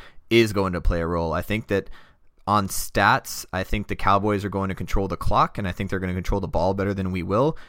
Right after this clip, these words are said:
However, I think at the end of the game, it will have maybe, because of the inability to get the ball in the end zone, especially with our,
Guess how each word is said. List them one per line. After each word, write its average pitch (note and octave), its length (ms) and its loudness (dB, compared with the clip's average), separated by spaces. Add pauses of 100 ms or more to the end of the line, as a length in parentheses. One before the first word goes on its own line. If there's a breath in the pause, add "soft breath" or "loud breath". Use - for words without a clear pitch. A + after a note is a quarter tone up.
(100)
However, G#2 420 2
I F#2+ 60 0
think G2+ 240 -6
at - 80 -10
the F#2+ 100 -4
end F#2+ 140 -2
of F2+ 40 -6
the F#2 60 -6
game, G2+ 460 -4
it F#2 120 -6
will F2+ 220 -4
have F2+ 280 -2
maybe, F2+ 380 -4 (500 soft breath)
because A2 340 0
of G#2+ 80 -6
the G#2 120 -4
inability F#2+ 440 -6
to F2+ 80 -10
get F2 140 -10
the F#2 60 -10
ball F2+ 200 -4
in F2 60 -10
the F2 100 -10
end F#2 100 -10
zone, F#2 120 -8
especially G2 400 -6
with F#2 180 -6
our, F2+ 240 -2